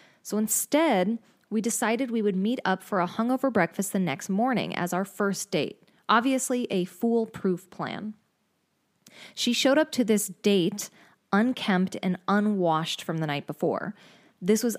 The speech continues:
obviously disappointing, but fair since we had agreed to meet up hungover.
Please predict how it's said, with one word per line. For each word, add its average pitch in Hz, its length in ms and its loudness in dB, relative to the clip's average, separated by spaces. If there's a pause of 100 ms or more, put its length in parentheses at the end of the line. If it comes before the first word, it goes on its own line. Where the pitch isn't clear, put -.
obviously 226 460 2
disappointing, 185 580 2
but - 200 0
fair 196 640 2
since 196 320 -2
we 190 120 2
had 180 220 2
agreed 233 480 -2
to 285 140 -8
meet 262 180 -4
up 165 220 0
hungover. 180 920 -2